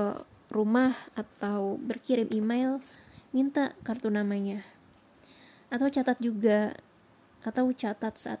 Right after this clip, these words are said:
itu juga gitu. Itu sebenarnya sifatnya hanya formalitas, karena di buku panduan fakultas atau universitas biasanya keterangan satu dosen mem-, termasuk nomor telepon, alamat rumah,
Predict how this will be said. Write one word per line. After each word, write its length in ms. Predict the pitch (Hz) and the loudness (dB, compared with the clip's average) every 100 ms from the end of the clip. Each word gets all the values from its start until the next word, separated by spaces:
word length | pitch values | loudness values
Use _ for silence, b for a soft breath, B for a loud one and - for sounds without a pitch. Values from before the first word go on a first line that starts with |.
| 214 | -4
itu 160 | 220 | -4
juga 320 | 208 208 226 | -2 0 0
gitu. 300 | 202 - - 208 - _ - B B B B B | -2 -8 -18 -18 -20 _ -20 B B B B B
Itu 160 | 254 285 | -2 0
sebenarnya 640 | 226 233 233 254 277 277 - - _ - | 0 2 2 2 2 0 -6 -20 _ -16
sifatnya 480 | - 240 240 285 269 | -6 -2 -2 -2 2
hanya 240 | 220 214 220 | 4 2 2
formalitas, 640 | 208 190 214 - 202 - | 0 0 -2 -2 -4 -4
karena 480 | 202 202 220 233 294 277 | -4 0 2 0 -2 -2
di 160 | 208 | 0
buku 240 | 196 214 202 | 0 0 -2
panduan 320 | 202 208 214 | 0 0 0
fakultas 480 | 208 208 202 262 240 | -2 -4 -2 0 0
atau 160 | 220 | 0
universitas 800 | 208 202 - - 202 214 269 - | 0 0 -4 -6 -4 -2 -2 0
biasanya 560 | 208 208 208 220 262 262 | 0 0 2 2 0 0
keterangan 480 | 233 214 202 214 214 | -4 -2 0 0 -2
satu 400 | - 254 - 254 | -2 -4 -2 0
dosen 640 | 208 - 233 247 254 277 359 b b b b - | 0 -2 -4 -2 0 -2 -8 b b b b -4
mem-, 240 | 226 - - | -2 -2 -2
termasuk 480 | 226 208 202 247 247 | 0 0 -2 -6 -4
nomor 320 | 208 202 214 - | -4 -2 -4 -6
telepon, 640 | 208 208 - 226 196 202 - B B B - | -10 -8 -4 -4 -4 -8 -16 B B B -10
alamat 320 | 233 214 - | -8 -6 -4
rumah, 400 | 220 208 233 233 | -2 0 -2 -2